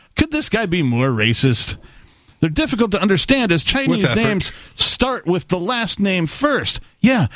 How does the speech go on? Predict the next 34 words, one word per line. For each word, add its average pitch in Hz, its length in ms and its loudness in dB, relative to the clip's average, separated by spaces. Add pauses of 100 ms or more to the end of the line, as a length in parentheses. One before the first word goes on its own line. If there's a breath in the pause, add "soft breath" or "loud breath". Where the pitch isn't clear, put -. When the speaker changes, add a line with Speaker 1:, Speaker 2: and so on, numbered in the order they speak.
(120 loud breath)
Speaker 1:
make 269 200 2
the 247 140 2
adjustment, 247 520 0
pal. 233 340 2 (220 loud breath)
There's 226 140 0
different 262 340 -2
cultures 247 600 -2
in 208 100 0
this 185 220 0
world, 151 340 2
man. 214 260 0 (200 loud breath)
People 262 260 2
do 180 160 2
things 254 340 2
differently. 269 600 0
It's - 220 -2
okay. 254 600 0 (240 loud breath)
Because 220 240 0
it 208 60 -8
doesn't 240 260 -4
conform 226 540 -2
to 175 60 0
your 226 200 0
tiny 233 400 -4
brain 214 400 -2
world 202 340 0
doesn't 202 280 0
mean 196 320 -2 (480 loud breath)
that, 175 240 0 (100)
you 147 220 -2
know, 143 180 -4
you 147 380 -2
are 180 100 0
correct. - 680 -2